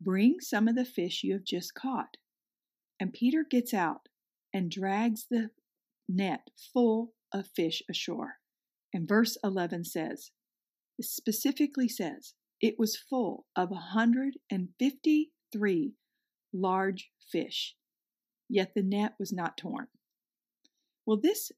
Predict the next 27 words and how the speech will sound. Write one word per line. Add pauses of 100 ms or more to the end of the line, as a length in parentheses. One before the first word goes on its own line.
(400)
really
stopped
me
in
my
tracks (240)
as
I
was
studying. (720)
And
I
wanted
to
know,
why
is
it
here (420)
that
there
is
a
specific (140)
number (140)
of (100)
fish